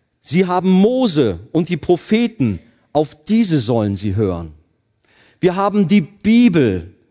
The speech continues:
Hört doch, was die Bibel sagt. Hört den Predigten zu. Wie in Römer eins zwanzig im Übrigen auch deutlich gemacht wird, dass der Mensch keine Entschuldigung hat. Er hätte es besser wissen müssen,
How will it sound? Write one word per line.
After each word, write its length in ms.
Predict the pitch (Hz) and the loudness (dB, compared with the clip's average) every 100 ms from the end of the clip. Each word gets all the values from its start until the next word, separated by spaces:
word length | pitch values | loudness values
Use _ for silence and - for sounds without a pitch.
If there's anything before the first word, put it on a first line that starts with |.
| - | -2
Hört 280 | 208 233 | 0 2
doch, 160 | 202 156 | -2 -2
was 180 | 160 - | -2 -4
die 120 | 160 | -6
Bibel 400 | 139 202 208 147 | -2 0 2 0
sagt. 580 | 117 113 90 - - - _ _ _ _ - | 0 -4 -6 -12 -20 -20 _ _ _ _ -2
Hört 240 | 196 - | -2 0
den 140 | 160 | -4
Predigten 640 | 147 - 220 175 113 - 104 | -4 -2 0 -2 -4 -8 -10
zu. 380 | - 139 95 - _ _ _ _ _ _ _ _ _ - | -8 -8 -8 -12 _ _ _ _ _ _ _ _ _ -4
Wie 80 | 143 | -2
in 200 | 151 143 _ _ _ | 0 -4 _ _ _
Römer 260 | 147 170 143 | -2 -2 -2
eins 440 | 170 190 - - _ _ _ _ - | -4 -4 -8 -16 _ _ _ _ -8
zwanzig 500 | - 170 202 180 151 | -4 -2 -2 -2 -2
im 100 | 160 | -2
Übrigen 320 | 180 160 156 | 0 -2 0
auch 220 | 165 190 | -2 -2
deutlich 560 | - 151 151 139 120 - | 0 0 0 -2 -2 -4
gemacht 440 | 120 117 110 - | -2 -2 -6 -6
wird, 360 | 104 92 - - _ _ | -4 -4 -6 -20 _ _
dass 180 | - 120 | -8 -4
der 100 | 135 | -4
Mensch 380 | 135 156 156 - | -2 -4 -6 -8
keine 340 | - 165 175 | -4 -2 0
Entschuldigung 760 | 143 147 - 202 202 139 113 104 | 0 -4 -2 -2 0 0 -2 -2
hat. 300 | 101 - _ _ _ _ _ _ _ | -6 -8 _ _ _ _ _ _ _
Er 120 | 143 151 | -4 -2
hätte 300 | 190 196 180 | -2 -2 -2
es 260 | 147 - | -2 -4
besser 420 | 190 202 - 175 | -6 -4 -2 -2
wissen 320 | 165 - 156 123 | -2 -6 -2 -2
müssen, 440 | 98 - 92 87 | -2 -6 -10 -10